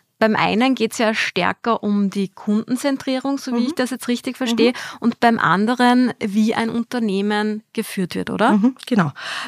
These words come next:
Speaker 2: Wenn Sie wollen als Organisation, dass die Organisation sich am Kunden ausrichtet, das hat einmal den einen Charme,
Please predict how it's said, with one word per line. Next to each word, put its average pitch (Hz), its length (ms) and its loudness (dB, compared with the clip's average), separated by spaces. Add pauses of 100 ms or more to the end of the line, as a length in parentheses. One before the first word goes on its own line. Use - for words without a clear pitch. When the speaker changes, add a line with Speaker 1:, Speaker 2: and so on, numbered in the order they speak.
Speaker 2:
Wenn 180 280 8
Sie 254 360 4
wollen 170 400 4
als 165 240 0
Organisation, 175 880 0
dass - 180 -10
die 185 80 -2
Organisation 180 720 0
sich 202 180 -6
am 196 140 0
Kunden 190 320 2
ausrichtet, 156 640 -2
das - 140 -4
hat 185 120 0
einmal 185 200 2
den 185 180 -2
einen 175 380 0
Charme, 170 460 2